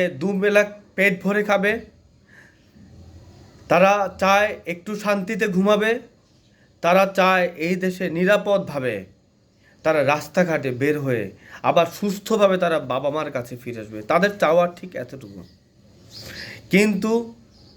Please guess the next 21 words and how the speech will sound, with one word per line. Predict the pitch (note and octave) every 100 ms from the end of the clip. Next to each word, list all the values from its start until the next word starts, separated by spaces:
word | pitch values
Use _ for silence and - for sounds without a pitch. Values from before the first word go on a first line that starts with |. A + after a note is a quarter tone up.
| _ - - - - - -
স্বাধীনতার | - G3+ A3 A3+ G#3+ A3+ F#3
এত | F#3 A3 G#3+
বছর | A3 A3+ A3+ A3
পর | A3 A3+ A#3+ - - _ _ - - -
আমাদেরকে | D#3 F3+ G3+ G3+ G3 G3+ C#3
বারবার | F3+ G3 G3
আন্দোলন | G3 G3+ G#3+ G#3
করতে | G#3+ G#3
হয়েছে, | G#3+ G#3+ A3+ A3+ -
সংগ্রাম | G3 G#3+ A3 G#3+
করতে | A3 G3+ G#3+
হয়েছে, | A3 A#3 F#3
গণ | E3
অভ্যুত্থান | G#3 G3+ A3 A3 A3+
করেছে, | A3 G#3+ A3 A3+
করতে | G#3 G#3 A3
হয়েছে, | G#3+ A#3+ A#3 - -
স্বৈরাচার | - A#3+ C4+ C4 B3 A3+ F#3+ - _ _ _ _ _ _ _ _ - - - -
বিরুদ্ধে, | - G3 G3 - F3+ F3 - _ _ _
স্বৈরাচার | - G3 A3 A3 A3 G3+ F3+ - _ _ -
বিরুদ্ধে | F3+ A3+ F#3